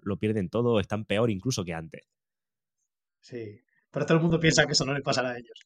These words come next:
Speaker 2: A mí no me pasa, eso a mí no me pasa. A mí si me toca un millón de euros, o sea, a mí no me pasa. <laughs> Todo el mundo, porque pensamos así, pensamos así
Speaker 1: Claro.
Speaker 2: porque no somos conscientes de verdaderamente lo que, lo que hay detrás. Lo que hay detrás, es que no hay más. Es como, esto se ve mucho con el tema de peso, es lo mismo.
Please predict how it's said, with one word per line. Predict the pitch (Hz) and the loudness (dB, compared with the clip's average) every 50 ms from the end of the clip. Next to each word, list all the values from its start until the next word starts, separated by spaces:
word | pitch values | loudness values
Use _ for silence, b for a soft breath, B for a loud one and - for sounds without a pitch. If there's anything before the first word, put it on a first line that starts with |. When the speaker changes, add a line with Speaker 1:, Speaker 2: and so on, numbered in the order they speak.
| _ _ _ | _ _ _
Speaker 2:
A | - 151 | -2 2
mí | 190 247 247 | 4 4 6
no | 233 | 6
me | 208 175 | 6 6
pasa, | 165 170 147 160 135 143 160 | 6 6 6 6 6 4 4
eso | 185 - 208 | 6 6 6
a | 202 | 6
mí | 180 175 | 6 4
no | 165 | 0
me | 143 127 | -2 -2
pasa. | 117 131 117 - - 104 - | 0 0 0 0 0 -2 0
A | 156 | 2
mí | 175 | 2
si | - 202 | 4 4
me | 190 185 | 4 4
toca | 165 196 190 190 | 4 4 2 2
un | 180 | 4
millón | 185 180 175 175 | 4 4 4 6
de | 170 175 | 4 4
euros, | 180 190 190 185 185 185 170 | 4 4 4 4 4 2 2
o | 160 151 | 0 0
sea, | - 170 | 2 2
a | 143 | 0
mí | 139 139 | 0 -2
no | 127 120 | -6 -8
me | 117 | -10
pasa. | - 135 123 - - | -10 -10 -6 -2 0
<laughs> | - - - 294 262 262 277 - - 233 220 196 165 - - B 262 254 226 208 B B B | 2 6 8 8 10 12 10 10 10 6 4 4 4 2 2 B 4 4 4 2 B B B
Todo | - 175 | 4 4
el | 175 170 | 6 6
mundo, | 165 175 170 160 | 6 4 4 6
porque | 151 156 151 - 143 | 4 4 4 2 2
pensamos | - 143 127 - 160 160 156 147 143 - | 2 2 4 6 6 6 6 6 2 0
así, | 147 135 - 147 156 170 147 120 123 _ _ | 0 0 2 2 0 0 0 -4 -8 _ _
pensamos | - 127 110 139 147 156 | -6 -6 -4 -4 -4 -2
así | 151 139 - - | -2 0 2 4
Speaker 1:
Claro. | 117 117 | 4 4
Speaker 2:
porque | 101 - 131 | 2 0 -2
no | 131 135 | -4 -6
somos | 139 139 135 131 - | -6 -6 -6 -6 -8
conscientes | - 120 107 - - 117 113 110 107 - 107 - - _ _ - | -8 -10 -10 -8 -10 -10 -10 -12 -14 -16 -16 -16 -16 _ _ -10
de | - 117 | -6 -6
verdaderamente | 117 110 113 113 113 110 113 113 113 110 110 | -4 -2 -2 -2 -2 -2 -4 -6 -6 -6 -6
lo | 107 104 | -8 -8
que, | - 117 113 113 - | -8 -8 -10 -8 -4
lo | 127 120 113 | -2 -2 -2
que | - 113 | 0 -2
hay | 110 120 | -2 -2
detrás. | 117 117 110 - 117 135 147 - - - _ _ _ B B B B B B B B B B _ - | -2 -4 -4 -4 -2 -4 -2 -4 -6 -12 _ _ _ B B B B B B B B B B _ -10
Lo | 117 113 | -8 -6
que | 113 120 | -2 -2
hay | 120 | -2
detrás, | 120 110 113 131 - - 170 - - | -2 -2 -2 -4 -6 -6 -8 -12 -16
es | 123 120 107 | -16 -16 -10
que | - 139 | -8 -6
no | 135 | -6
hay | 123 | -4
más. | 120 143 156 147 | -4 -4 -4 -4
Es | 139 - | -2 -2
como, | - 147 147 139 139 135 - - | -2 -2 0 0 -2 -4 -6 -8
esto | - 143 135 - 151 147 | -10 -4 2 2 4 4
se | 143 151 | 4 2
ve | 139 131 | 2 0
mucho | 127 139 131 147 131 | 0 0 0 0 0
con | 131 123 | 0 0
el | 120 120 113 107 | -2 -4 -4 -4
tema | 123 127 127 120 | -4 -4 -2 -2
de | 120 | -4
peso, | 113 - 131 - 131 | -2 -2 -2 0 0
es | 120 - | 0 -2
lo | - 123 | -2 -2
mismo. | 113 120 131 135 117 107 101 | -2 -2 -4 -4 -6 -8 -12